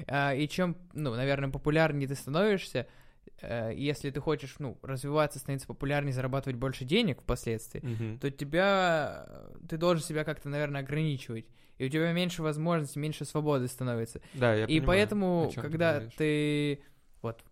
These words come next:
Speaker 1: в высшей лиге уже, вот в этом
Speaker 2: Ага.
Speaker 1: одном проценте, у тебя, э, нет возможности, знаешь,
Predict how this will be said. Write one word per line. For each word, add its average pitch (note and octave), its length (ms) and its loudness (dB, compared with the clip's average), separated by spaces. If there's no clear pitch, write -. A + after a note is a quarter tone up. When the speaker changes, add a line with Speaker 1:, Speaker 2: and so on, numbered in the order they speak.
Speaker 1:
в B2+ 160 -4
высшей E3+ 320 8
лиге G#3+ 340 8
уже, D3+ 240 6
вот C#3 180 2
в D3+ 40 4
этом D#3 220 4
Speaker 2:
Ага. - 20 4
Speaker 1:
одном D3 240 2
проценте, F#3 600 2
у C#3 60 -2
тебя, C#3+ 200 -2
э, D3 180 -6
нет F3 240 0
возможности, E3 560 2
знаешь, D#3 340 -2